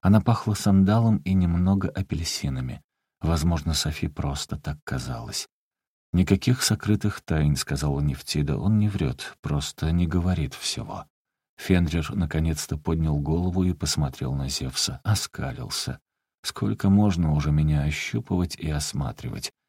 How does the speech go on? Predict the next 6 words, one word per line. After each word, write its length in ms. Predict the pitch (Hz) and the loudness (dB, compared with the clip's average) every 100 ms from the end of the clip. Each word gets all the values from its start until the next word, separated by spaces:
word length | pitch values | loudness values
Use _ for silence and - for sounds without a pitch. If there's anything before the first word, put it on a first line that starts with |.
| _ | _
Оттягиваешь 840 | - 76 - 90 90 87 87 82 - | -2 -2 2 2 4 4 2 0 -2
приговор? 560 | 82 80 80 101 123 - _ _ - | -2 0 0 0 0 -6 _ _ 0
Тебе 280 | - 85 98 | 4 6 6
придется 600 | 107 98 98 135 - 101 | 6 4 4 0 0 0
его 260 | 82 80 | 2 2
вынести". 680 | 76 80 73 65 - - - | 2 2 2 0 -4 -4 -12